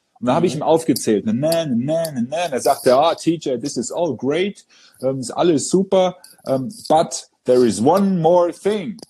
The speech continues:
Speaker 1: Oh, und ich habe gesagt, ich hasse diese Amerikaner mit ihrem „one more thing“. Und dann sage ich, „Was willst du denn noch?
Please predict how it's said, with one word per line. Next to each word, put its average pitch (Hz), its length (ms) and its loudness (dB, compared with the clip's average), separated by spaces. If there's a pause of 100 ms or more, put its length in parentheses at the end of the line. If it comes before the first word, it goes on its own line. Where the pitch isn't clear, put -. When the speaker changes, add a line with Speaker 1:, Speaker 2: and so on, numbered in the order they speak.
Speaker 1:
Oh, 80 300 -14
und - 80 -20
ich - 100 -20
habe 107 120 -10
gesagt, - 280 -10
ich - 220 -14
hasse - 260 -2
diese 95 280 2
Amerikaner 107 760 0
mit - 160 -12
ihrem 202 280 -8
„one 233 180 -6
more 107 300 -4
thing“. 180 240 -6
Und 110 60 -2
dann 110 140 -2
sage 135 240 -4
ich, 127 60 -10
„Was 156 200 -2
willst 208 320 -2
du 143 40 -2
denn 120 200 0
noch? 226 200 2